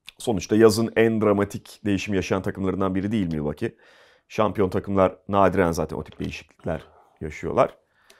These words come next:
Ee, iki tane konu var burada. Birincisi Milwaukee'nin geçen sezonki şampiyonluğu ne kadar, e, daha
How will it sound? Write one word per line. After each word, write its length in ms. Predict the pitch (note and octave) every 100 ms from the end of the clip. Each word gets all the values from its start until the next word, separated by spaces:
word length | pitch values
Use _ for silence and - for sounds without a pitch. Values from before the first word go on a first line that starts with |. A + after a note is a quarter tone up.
| _ _ _ -
Ee, 640 | F2 F2 F2+ F2 F2+ F2+ - - _ _ _ _ -
iki 180 | -
tane 280 | - G#2 C3+
konu 200 | C3+ A#2
var 200 | A#2 F2
burada. 360 | E2 G#2 D#3 -
Birincisi 420 | B2 B2 C3+ C3+
Milwaukee'nin 500 | B2 B2 C3+ C3+ B2
geçen 300 | A#2 C#3 C3+
sezonki 480 | C3+ A2 A2 G2 -
şampiyonluğu 680 | B2+ A#2+ A#2 A2+ D3 C3 A2
ne 100 | C#3
kadar, 380 | B2+ A#2 B2+ - _ _ _ _ -
e, 240 | F2 F2+ E2+
daha 380 | G2+ C#3 -